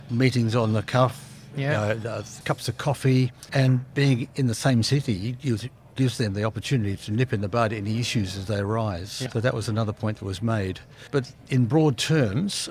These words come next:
Speaker 1: it was made clear that they do prefer people who've got experience in boards already, and certainly chairs. You can't just go in and, and just chair a meeting. That, that you've got to be trained for that and
Speaker 2: Mm.
Speaker 1: properly groomed.
Speaker 2: Mm.
Speaker 1: They also talked about the need for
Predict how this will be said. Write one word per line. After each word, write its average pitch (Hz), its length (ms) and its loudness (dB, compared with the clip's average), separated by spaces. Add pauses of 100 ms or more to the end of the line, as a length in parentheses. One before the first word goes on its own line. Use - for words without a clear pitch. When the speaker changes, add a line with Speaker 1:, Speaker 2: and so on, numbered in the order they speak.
Speaker 1:
it 135 140 0
was 107 180 -2
made 120 240 0
clear 123 360 0
that 107 140 -2 (220)
they 110 160 0
do 131 220 2
prefer 170 480 -6
people 110 380 -4
who've 104 200 -2
got 110 240 -4
experience 107 520 -4 (120)
in 104 140 0
boards 107 320 -2
already, 107 480 0
and 95 140 -4
certainly 101 300 -2
chairs. 110 680 0 (200)
You 107 80 -4
can't 113 220 -2
just - 180 -6
go 110 140 2
in 104 160 2
and, 101 160 -2
and 98 260 -4 (120)
just 95 140 -8 (120)
chair 117 260 2
a 101 60 2
meeting. 104 380 2
That, 104 160 -4
that 120 160 -4 (160)
you've 107 160 -2
got 117 100 4
to 110 80 2
be 101 160 0 (100)
trained 117 400 4
for 107 120 -4
that 101 260 0
and 104 180 -2
Speaker 2:
Mm. 151 60 -2
Speaker 1:
properly 110 440 2 (260)
groomed. 156 340 0 (260)
Speaker 2:
Mm. 135 220 0
Speaker 1:
They 110 80 0
also 143 280 2
talked 127 320 -2
about 113 260 0
the 107 80 -4
need 113 260 0
for 107 300 -4